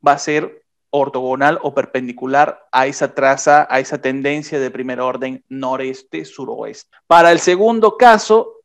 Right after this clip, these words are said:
evidentemente, si yo tengo que la traza es noroeste-sureste, ¿ya?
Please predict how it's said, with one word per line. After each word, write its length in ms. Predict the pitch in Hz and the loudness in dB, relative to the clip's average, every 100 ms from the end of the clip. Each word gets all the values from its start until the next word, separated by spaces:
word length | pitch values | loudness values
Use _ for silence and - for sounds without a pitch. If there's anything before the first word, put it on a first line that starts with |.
| - | -8
evidentemente, 840 | 139 151 180 185 185 196 185 131 | -4 0 0 0 -2 -2 -4 -8
si 220 | - 131 | -12 -8
yo 140 | 147 | -6
tengo 340 | 147 185 165 139 | -2 -2 0 -4
que 120 | 131 | 0
la 180 | 131 135 | -2 0
traza 400 | 165 165 160 143 | 2 2 2 2
es 280 | 147 139 - | 2 -2 -12
noroeste-sureste, 1600 | 139 131 127 - 127 131 147 156 - 139 - 180 160 - 123 139 - _ _ | -8 -6 -6 -6 -2 2 2 0 -8 -8 -2 0 0 -4 -12 -12 -14 _ _
¿ya? 460 | 117 120 135 156 180 | -14 -4 0 0 0